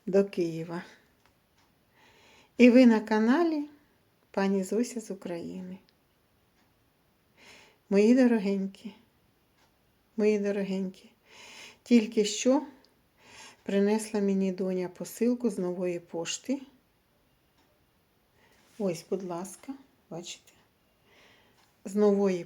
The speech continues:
пошти оце, оцю красу.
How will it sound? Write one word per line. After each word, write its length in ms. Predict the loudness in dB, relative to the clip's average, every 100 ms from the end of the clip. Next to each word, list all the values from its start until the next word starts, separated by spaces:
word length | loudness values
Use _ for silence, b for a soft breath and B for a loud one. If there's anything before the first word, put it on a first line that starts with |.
| -6
пошти 480 | -2 0 -2 -8 -10 -10 _ _
оце, 420 | -12 -10 -4 -4 -4
оцю 320 | -12 -12 -12
красу. 480 | -10 -12 -12 -14 -16